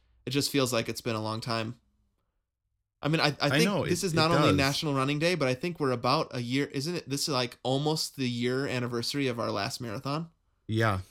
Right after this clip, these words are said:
Speaker 2: I was thinking about that because I think the Minneapolis Marathon was on Sunday.
Speaker 1: Oh, was it this past Sunday?
Speaker 2: Yeah.
Speaker 1: Yeah, I think you're right.
Speaker 2: And so that, that, it was kinda like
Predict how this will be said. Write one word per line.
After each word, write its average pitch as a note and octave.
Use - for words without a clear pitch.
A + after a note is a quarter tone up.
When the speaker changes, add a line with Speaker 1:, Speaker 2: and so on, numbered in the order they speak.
Speaker 2:
I G#2+
was A#2
thinking E3
about G2+
that G2
because G#2
I A2
think F#3+
the C#3+
Minneapolis A2
Marathon G#2
was F#2+
on F#2+
Sunday. -
Speaker 1:
Oh, D3
was C3
it F3+
this D3
past C3+
Sunday? E3+
Speaker 2:
Yeah. G#2+
Speaker 1:
Yeah, C3+
I B2+
think B2+
you're A#2+
right. B2
Speaker 2:
And A2
so C3
that, A#2+
that, B2
it A#2+
was C#3+
kinda F#3
like G3